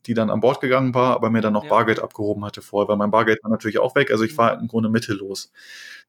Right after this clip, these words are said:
Speaker 1: Ähm, und mit diesem Bargeld habe ich mir dann erstmal ein Hotel organisiert,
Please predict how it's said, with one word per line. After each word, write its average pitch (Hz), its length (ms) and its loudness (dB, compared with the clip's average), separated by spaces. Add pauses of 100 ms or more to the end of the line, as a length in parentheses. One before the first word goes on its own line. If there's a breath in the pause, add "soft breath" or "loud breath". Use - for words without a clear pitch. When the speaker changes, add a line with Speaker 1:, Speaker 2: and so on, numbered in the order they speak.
(160)
Speaker 1:
Ähm, 113 360 2
und 120 100 -2
mit 123 140 2
diesem 120 180 2
Bargeld 135 360 4
habe 127 120 4
ich 123 80 -2
mir 127 80 2
dann 117 80 4
erstmal 113 300 0
ein 110 40 -4
Hotel 127 260 0
organisiert, 139 640 -2